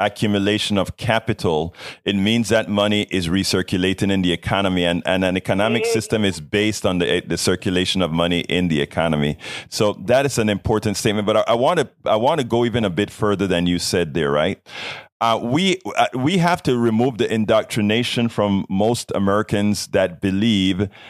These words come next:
Speaker 1: that a billionaire earned that money. They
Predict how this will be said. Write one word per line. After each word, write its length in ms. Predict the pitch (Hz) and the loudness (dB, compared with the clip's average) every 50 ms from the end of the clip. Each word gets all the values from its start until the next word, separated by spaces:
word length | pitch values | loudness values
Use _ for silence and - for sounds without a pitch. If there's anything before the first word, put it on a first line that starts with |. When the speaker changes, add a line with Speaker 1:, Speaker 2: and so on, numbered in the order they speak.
| - - - | -20 -10 -2
Speaker 1:
that 180 | - 107 104 104 | 0 2 2 2
a 60 | 98 | 0
billionaire 880 | 85 - - 113 117 120 120 120 117 113 110 110 107 107 107 - - _ _ _ - | -2 -2 0 0 2 2 2 2 2 2 2 2 2 2 2 0 -4 _ _ _ -4
earned 540 | 104 110 110 104 104 104 104 104 101 104 - - | 0 0 2 2 2 2 2 2 0 0 -2 -4
that 420 | 87 80 92 95 92 90 - - - | -6 -2 0 2 2 0 -2 -4 -4
money. 380 | 87 87 90 92 87 82 78 | 0 0 2 2 2 0 0
They 220 | 73 98 98 98 | 0 2 0 0